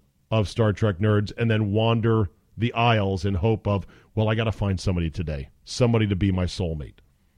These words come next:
And similar interests, I think that's helped. Number one. And number two, I think there's probably more realistic expectations of marriage with the younger generation today. And maybe seeing their parents or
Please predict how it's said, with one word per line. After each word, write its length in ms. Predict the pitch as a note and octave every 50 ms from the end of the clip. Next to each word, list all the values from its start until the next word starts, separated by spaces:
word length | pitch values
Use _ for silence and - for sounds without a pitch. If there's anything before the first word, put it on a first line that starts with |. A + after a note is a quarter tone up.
| - - _ _ _ _
And 320 | - F#3+ F3 E3+ D#3 - -
similar 380 | - F3+ E3 C#3 C3 A#2+ A2+
interests, 320 | A2 G2+ - - D#2+ - F#2+
I 60 | F#2
think 220 | E2 G#2 G2+ F2+ - _ -
that's 280 | F#2+ G#2 G2 F2+ -
helped. 300 | - F#2 F2 - - - - - - - - - - - - -
Number 220 | A2+ A#2 A#2 B2
one. 140 | B2 D3 F3
And 80 | F3+ E3+
number 160 | F3+ F3+ E3
two, 180 | - G3+ A3
I 60 | G#3+ F3+
think 160 | D3 C#3+ -
there's 160 | D3 D3 C#3+
probably 420 | - - C3+ C3 D3 D#3 D3+ D3 - -
more 220 | A2+ A2+ A#2+ B2+
realistic 520 | A#2 A#2 A#2 A#2 A#2+ A2+ - - A#2 G#2
expectations 840 | A#2 A2 - - - A2+ A2 - - - D3 - F3+ - - G#2 F2
of 120 | F#2+ E2
marriage 500 | E2+ E2+ D#2 D2 D#2 F2+ A2 G#2+ - - _ _ _ _ _ _ _ _
with 240 | - A2 A#2+ G#2 -
the 60 | A#2 A2+
younger 280 | G#2+ G#2+ A2 A2 A2
generation 580 | G2+ F2 A#2 A#2 A#2 B2 C#3+ E3+ E3 - A2 G2
today. 260 | F2+ E2+ E2 D2 C2 - _ _ _ _ _ _ _ _ _ _ _ _ _ _ _ _ _ _ _ _
And 160 | A#2+ A#2 A#2
maybe 260 | A#2 A#2 A#2+ B2 B2+ B2
seeing 460 | - - C3 B2 A#2+ A#2 B2 B2+ A#2
their 140 | A2 A#2 A2
parents 560 | - - A2 G#2 G#2 G#2+ A#2+ C3 - - -
or 300 | G2+ G2 G2+ G2+ G2+